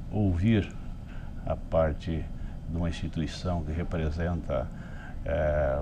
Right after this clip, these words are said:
um desenvolvimento cultural da região, mas trazer também É,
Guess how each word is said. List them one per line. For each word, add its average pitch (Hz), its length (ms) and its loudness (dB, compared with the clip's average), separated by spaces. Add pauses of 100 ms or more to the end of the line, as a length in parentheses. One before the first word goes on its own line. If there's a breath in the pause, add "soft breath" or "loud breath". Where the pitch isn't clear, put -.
um 80 60 0
desenvolvimento 87 1040 2 (600 loud breath)
cultural 92 480 4
da 85 100 2
região, 85 580 2 (480 loud breath)
mas 120 180 2
trazer 123 420 4
também 113 520 2 (680 loud breath)
É, 90 720 4